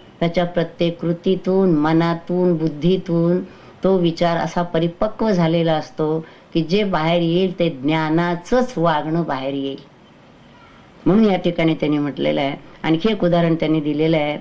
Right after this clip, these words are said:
ना, भूमीचे मार्दव. भूमी आहे, जमीन आहे, ती आपल्याला कडक आहे असं वाटतं,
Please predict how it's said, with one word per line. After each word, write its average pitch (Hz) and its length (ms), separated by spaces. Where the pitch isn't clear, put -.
ना, 156 200
भूमीचे 156 720
मार्दव. 151 580
भूमी 165 340
आहे, 151 240
जमीन 170 320
आहे, 156 320
ती 190 40
आपल्याला 175 440
कडक 190 400
आहे 156 160
असं 151 240
वाटतं, 147 460